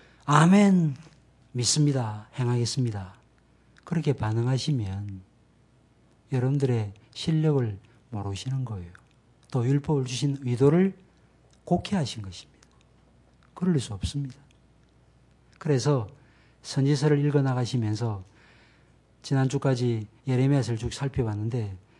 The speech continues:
유대인들의 죄에 대해서 얼마나 지적하시는지요. 계속 그 말씀이 나타납니다. 선지서를 읽기가 어려운 이유는 길기 때문이기도 하지만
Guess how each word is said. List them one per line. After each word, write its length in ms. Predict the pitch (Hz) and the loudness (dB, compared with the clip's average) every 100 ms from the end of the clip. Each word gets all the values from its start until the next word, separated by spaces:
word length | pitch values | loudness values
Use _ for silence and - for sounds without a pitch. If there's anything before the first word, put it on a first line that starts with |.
| _ _ _ _ _ _ _ _ _ _ | _ _ _ _ _ _ _ _ _ _
유대인들의 540 | 151 151 190 196 170 147 | 0 2 2 4 2 2
죄에 360 | - 131 151 | -2 0 0
대해서 380 | 170 160 143 147 | 0 0 0 0
얼마나 540 | 151 208 220 226 220 | 2 4 6 6 4
지적하시는지요. 960 | 208 202 185 175 175 208 196 135 104 90 90 _ _ _ _ _ | 0 -2 0 0 0 0 0 -2 -6 -14 -16 _ _ _ _ _
계속 600 | - 180 220 240 233 233 | -4 0 2 4 4 2
그 80 | 214 | 2
말씀이 360 | 208 180 170 151 | 2 2 2 0
나타납니다. 560 | 156 - 127 113 104 - _ _ _ _ _ _ _ _ _ _ _ _ | 0 -2 -4 -6 -8 -16 _ _ _ _ _ _ _ _ _ _ _ _
선지서를 720 | - 156 165 196 175 120 101 - _ _ _ _ _ | 0 2 4 6 6 4 -2 -14 _ _ _ _ _
읽기가 400 | 190 185 151 135 | 2 4 4 6
어려운 360 | 160 180 139 117 | 6 6 6 4
이유는 720 | 117 139 135 101 107 98 95 - _ _ _ | 4 4 2 0 -4 -8 -12 -18 _ _ _
길기 340 | - 127 160 | -2 4 4
때문이기도 440 | 165 175 180 151 120 | 4 4 4 4 2
하지만 600 | 131 143 110 117 107 | 0 -2 -4 -4 -6